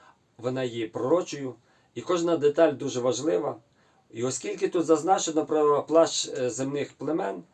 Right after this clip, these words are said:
то варто на це звернути увагу. Хоча б, е, на те, що книга Захарії, вона також говорить про цю, е, розкриває цю тему, а це вже два свідка, тому це є важливо для нас. І так,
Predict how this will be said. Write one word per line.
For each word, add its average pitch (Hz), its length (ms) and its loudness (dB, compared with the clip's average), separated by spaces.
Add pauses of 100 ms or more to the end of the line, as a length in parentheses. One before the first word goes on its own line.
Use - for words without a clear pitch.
(400)
то 131 160 0
варто 151 360 2
на 135 140 -2
це 135 220 -2
звернути 120 440 -4
увагу. 120 380 -4 (540)
Хоча 175 320 -2
б, 156 80 -2
е, 143 200 4 (840)
на 139 140 -4
те, 180 260 2
що 139 580 -2
книга 139 340 -2
Захарії, 165 540 0
вона 147 540 2 (640)
також 160 480 2
говорить 127 480 0
про 127 120 -4
цю, 127 140 -8 (200)
е, 123 320 4
розкриває 123 460 0
цю 120 160 -12
тему, 180 440 -2 (500)
а 117 100 -6
це 131 140 -2
вже 120 200 0
два 143 280 0
свідка, - 520 -6 (140)
тому 127 240 -6
це 127 180 -2
є 120 80 0
важливо 120 680 -2
для 110 160 -2
нас. 104 400 -6 (180)
І 151 80 -6
так, 185 320 -2